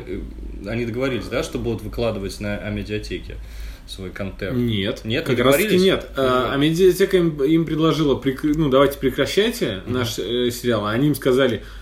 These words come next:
Speaker 2: «Так мы же вам уже отправляли, типа, заявку».
Speaker 1: Мгм.
Speaker 2: Они, они говорят: «Да, мы видели, мы только из-за этой заявки и узнали о вас», типа.
Speaker 1: Ой,
Speaker 2: И
Speaker 1: большая
Speaker 2: вот.
Speaker 1: ошибка.
Speaker 2: И, короче, давайте мы вас бу-, будем с-, типа, в суд подадим.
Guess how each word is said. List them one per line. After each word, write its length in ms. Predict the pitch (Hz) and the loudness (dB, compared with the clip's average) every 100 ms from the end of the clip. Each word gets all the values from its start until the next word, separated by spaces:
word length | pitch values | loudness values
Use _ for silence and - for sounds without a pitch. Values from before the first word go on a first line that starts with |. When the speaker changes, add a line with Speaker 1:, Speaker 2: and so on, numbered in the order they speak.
| - | -14
Speaker 2:
«Так 120 | 104 | 0
мы 100 | 147 | 2
же 100 | 131 | 4
вам 220 | 127 123 | 4 2
уже 160 | 110 120 | 2 2
отправляли, 560 | 117 127 127 127 110 92 | 2 0 2 2 0 -2
типа, 300 | - 92 98 | -10 -8 -4
заявку». 560 | 107 117 220 226 - - | -2 2 2 0 -10 -12
Speaker 1:
Мгм. 300 | 117 110 104 110 | -8 -6 -6 -2
Speaker 2:
Они, 220 | 113 107 | -2 0
они 220 | 123 123 | 0 2
говорят: 260 | 120 113 110 | 4 2 2
«Да, 200 | 143 202 | 2 4
мы 100 | 139 | 2
видели, 300 | 175 220 143 | 2 2 2
мы 120 | 127 | 0
только 220 | 139 143 135 | 0 0 0
из-за 200 | 123 135 | 4 2
этой 180 | 143 | 2
заявки 400 | 135 131 170 - | 4 4 4 2
и 20 | 170 | 2
узнали 360 | 165 156 135 120 | 2 2 2 2
о 100 | 113 | 2
вас», 220 | 113 - | 0 -2
типа. 420 | - 98 104 101 120 | -8 -4 -2 -2 -2
Speaker 1:
Ой, 180 | 107 127 | -2 0
Speaker 2:
И 20 | |
Speaker 1:
большая 200 | 135 135 | 2 2
Speaker 2:
вот. 100 | 120 | 2
Speaker 1:
ошибка. 480 | 113 - 117 - 104 | 0 -4 -6 -4 -2
Speaker 2:
И, 80 | 143 | 0
короче, 400 | 147 170 170 - | 4 4 4 4
давайте 380 | 165 180 185 135 | 6 8 6 4
мы 100 | 139 | 2
вас 200 | 139 131 | 4 4
бу-, 200 | 135 143 | 2 -2
будем 260 | 139 131 120 | 0 0 0
с-, 240 | 113 131 | -6 -8
типа, 260 | 117 - 113 | -10 -6 -4
в 60 | - | 0
суд 260 | 196 208 | 0 0
подадим. 540 | 190 151 139 147 135 | 0 0 0 0 -2